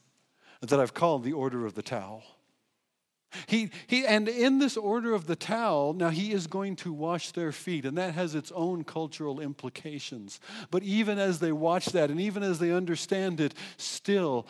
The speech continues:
they don't fully understand it, because his washing of their feet, his humbling of himself and taking the role of a servant is going to go even deeper than that. But the end of this is,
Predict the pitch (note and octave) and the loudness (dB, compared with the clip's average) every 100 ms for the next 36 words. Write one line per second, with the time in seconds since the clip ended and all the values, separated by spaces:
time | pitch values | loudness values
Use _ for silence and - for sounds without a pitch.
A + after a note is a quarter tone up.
0 | - - C#3+ C3+ C3 - D#3 C#3+ C3+ B2 | -16 -4 -2 -2 -6 -8 -4 -2 -4 -6
1 | A2+ - - C3 B2 A#2 A2 A#2+ D3+ D#3 | -8 -10 -8 -6 -6 -6 -8 -8 -2 -2
2 | C#3 - F#3+ G3+ F#3 - D3+ E3 F3+ - | -4 -4 -2 -2 -4 -10 -8 -4 -4 -6
3 | F3 D#3+ D3 C3+ C#3 - F#3 D#3 - - | -8 -6 -8 -6 -8 -6 -6 -6 -8 -14
4 | - - F#3 E3 - - G#3+ A#3 A#3 A3+ | -12 0 0 0 -8 0 2 2 0 0
5 | A3 G#3 G#3+ - F#3+ D#3 D#3 D#3 C#3 - | -2 -2 -4 -2 0 0 -2 -4 -10 -6
6 | F#3+ G3+ - F#3+ D#3+ D#3+ D#3+ D#3 B2+ B2+ | -2 -2 -4 -6 -6 -4 -4 -4 -6 -12
7 | - E3+ B2+ A2 - - - C3 G#2+ A2 | -8 -6 -6 -8 -10 -16 -12 -10 -10 -6
8 | C#3+ D#3+ F3 F#3 D#3 C#3 C3 C3+ D#3+ D3 | -4 -2 -4 -8 -8 -6 -4 -6 -8 -8
9 | A#2+ B2 A2 G2+ - D3 C#3+ C#3 B2 _ | -6 -6 -10 -10 -6 -6 -6 -8 -8 _
10 | - A2+ B2+ A2+ A2+ G#2+ A2+ - - _ | -18 -6 -6 -6 -8 -8 -12 -16 -20 _
11 | _ _ - - - D#3 E3+ F#3+ A3 A#3+ | _ _ -20 -16 -4 -2 0 2 2 4
12 | F#3+ C3 B2+ A#2+ F3 B2 A2+ A#2+ - | 2 2 2 2 2 0 2 0 -6